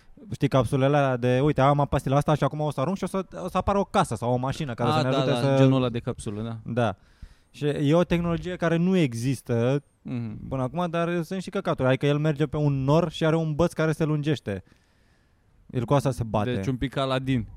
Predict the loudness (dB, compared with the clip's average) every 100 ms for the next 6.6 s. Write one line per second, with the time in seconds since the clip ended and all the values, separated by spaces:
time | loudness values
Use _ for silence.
0 | -20 -20 -20 _ _ _ -12 -6 -6 -6
1 | -8 -6 -4 -2 0 0 0 -2 -2 0
2 | 2 0 -2 -2 -2 -4 -2 -4 -4 -8
3 | -16 -14 -10 -10 -10 -10 -6 -2 -2 0
4 | 0 0 -2 0 -2 0 -2 -2 -6 -8
5 | -8 -6 -6 -4 -4 -2 -4 -4 -6 -4
6 | -4 -2 0 0 0 0